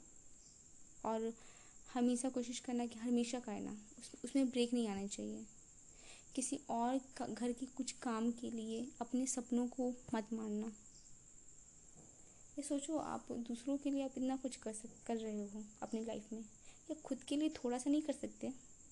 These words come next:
खुद के लिए थोड़ा सा वक्त नहीं निकाल सकते आप? निकाल सकते हो और निकालना ही चाहिए।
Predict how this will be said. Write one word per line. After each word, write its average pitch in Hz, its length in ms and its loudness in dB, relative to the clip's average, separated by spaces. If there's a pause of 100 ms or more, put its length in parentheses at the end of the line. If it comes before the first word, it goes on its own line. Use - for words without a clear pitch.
(1300)
खुद 285 140 0
के - 180 -2
लिए 302 100 4
थोड़ा 262 280 2
सा 294 180 6
वक्त 285 160 2
नहीं 311 140 12
निकाल 233 280 8
सकते 226 320 -4
आप? 254 120 -2 (3000)
निकाल 233 300 2
सकते 220 360 -8
हो 214 180 -6 (1800)
और 254 80 0
निकालना 247 480 0
ही 262 180 6
चाहिए। 208 480 -2